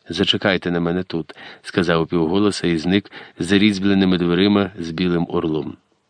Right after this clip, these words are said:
Через кілька хвилин з'явився і урочисто проголосив: «Король чекає на вас, панове». Арсен і пан Мартин вступили до королівського кабінету.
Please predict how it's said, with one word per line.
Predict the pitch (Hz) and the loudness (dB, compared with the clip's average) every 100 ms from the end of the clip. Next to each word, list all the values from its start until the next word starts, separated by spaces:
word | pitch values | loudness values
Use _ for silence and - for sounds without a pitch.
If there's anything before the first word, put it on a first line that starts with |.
| _ - - - - | _ -20 -18 -18 -14
Через | - 107 117 - | -2 2 4 4
кілька | 170 185 147 | 2 2 4
хвилин | 151 139 151 156 151 | 6 6 6 4 2
з'явився | 98 117 107 123 - 139 | 2 4 6 4 4 4
і | |
урочисто | 120 107 - 98 104 | 4 2 0 -2 0
проголосив: | 95 90 90 87 - 92 82 | 0 2 2 0 2 2 2
«Король | 95 98 113 104 | 2 4 4 2
чекає | - - 135 117 | -2 0 2 4
на | 87 82 | 2 0
вас, | 80 - | -2 -4
панове». | 85 80 78 78 78 _ _ _ _ _ _ _ _ - | -4 -2 -2 -4 -8 _ _ _ _ _ _ _ _ -4
Арсен | 95 87 107 98 | -4 0 2 2
і | |
пан | 98 95 | 2 2
Мартин | 92 85 98 98 | 2 0 0 0
вступили | 87 95 95 98 90 | -2 -4 0 2 2
до | 85 | 0
королівського | 87 82 85 - - 82 | -2 -2 -2 -2 -2 -2
кабінету. | 85 82 78 73 - | -2 0 -2 -4 -10